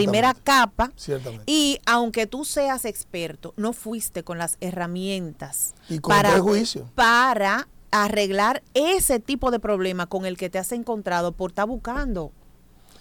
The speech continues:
Speaker 2: Sí, sí, hay personas que lamentablemente son muy perspicaces y muy, muy incisivos, y eso, eso, eso
Speaker 1: Muy
Speaker 2: afecta.
Speaker 1: incisivos.
Speaker 2: Eso afecta, porque es que la verdad es, hay que tener,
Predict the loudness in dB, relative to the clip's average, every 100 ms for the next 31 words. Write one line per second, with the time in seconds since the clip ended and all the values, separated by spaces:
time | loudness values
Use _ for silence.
0 | -20 -12 -4 0 2 4 4 4 4 4
1 | 2 2 0 2 2 2 2 2 0 0
2 | 0 0 -2 -2 -2 -2 -4 -4 -4 -2
3 | -2 -2 -4 -2 -4 -4 -8 -12 -20 -20
4 | -8 -2 0 0 -2 -2 -2 -2 -2 0
5 | -2 -2 -4 -4 2 2 2 -4 -4 -6
6 | -8 -12 -10 -10 -10 -12 -8 0 0 4
7 | 2 0 -4 -2 0 2 4 4 2 2
8 | 2 0 -2 -12 -18 -18 -18 -20 -20 -20
9 | -12 -6 -4 -2 -2 -2